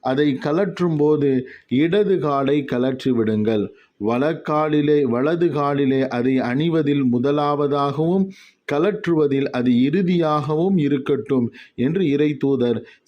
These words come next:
ஸல்லல்லாஹு அலைஹி வஸல்லம் அவர்கள் நமக்கு சொல்லித் தருகிறார்கள். அன்பர்களே, இது போன்ற ஒழுக்க நெறிமுறைகள் என்பது இறை தூதர் காட்டி தந்த பண்பாடு.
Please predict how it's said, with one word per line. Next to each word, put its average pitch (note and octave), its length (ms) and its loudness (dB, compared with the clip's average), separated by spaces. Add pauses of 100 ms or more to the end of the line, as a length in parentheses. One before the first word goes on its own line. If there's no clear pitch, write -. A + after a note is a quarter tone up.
ஸல்லல்லாஹு C#3 680 0
அலைஹி B2+ 440 0
வஸல்லம் B2+ 500 -2
அவர்கள் A2 380 -2
நமக்கு A2+ 400 -2
சொல்லித் B2 320 -2
தருகிறார்கள். G#2 720 -2 (580)
அன்பர்களே, A2+ 640 0 (320)
இது A#2+ 240 0
போன்ற D3+ 580 0
ஒழுக்க D#3 580 0
நெறிமுறைகள் C3+ 920 0
என்பது A2 640 0 (200)
இறை D3+ 420 0
தூதர் C3+ 440 0
காட்டி B2+ 420 -2
தந்த A#2 360 -2
பண்பாடு. G#2+ 680 -4